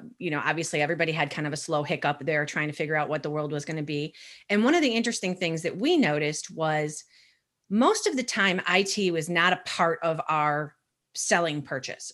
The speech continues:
or selling in, in, in, in the purchase. It was more about, um, the business unit getting what they needed to do their job.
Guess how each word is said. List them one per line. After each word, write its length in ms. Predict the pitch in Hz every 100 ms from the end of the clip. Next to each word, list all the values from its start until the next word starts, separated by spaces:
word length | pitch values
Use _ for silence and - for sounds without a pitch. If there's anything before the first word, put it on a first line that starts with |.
| 185
or 120 | 185
selling 380 | - 233 214 185
in, 100 | 165
in, 220 | 165 160
in, 280 | 165 156 -
in 180 | 160
the 80 | 156
purchase. 440 | - 165 - - - - - -
It 160 | 208 190
was 240 | 190 175
more 400 | 185 196 214 220 -
about, 600 | 175 170 165 160 165 -
um, 360 | 165 156 160 143
the 120 | 170
business 560 | 156 202 202 208 196 -
unit 400 | 180 170 170 170
getting 320 | 170 175 175
what 160 | 165 165
they 140 | 160
needed 340 | 160 160 156 143
to 80 | 147
do 220 | 143 147
their 160 | 139
job. 360 | 139 135 117 69